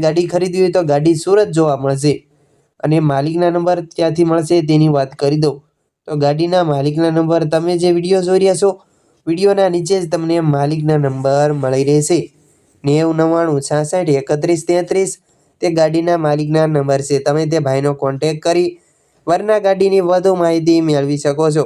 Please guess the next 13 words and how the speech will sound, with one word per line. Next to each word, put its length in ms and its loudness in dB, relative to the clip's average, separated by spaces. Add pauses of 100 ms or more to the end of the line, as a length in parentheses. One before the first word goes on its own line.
(480)
સાચવેલી 560 0
ગાડી, 320 0
ફૂલ 260 2 (120)
જવાબદારી 560 0
સાથે 260 0 (480)
Verna 320 -2 (180)
આપી 300 0
દેવાની 380 0
છે, 100 4 (100)
વેચી 380 0
દેવાની 380 0
છે. 100 0 (680)
ડીઝલ 340 0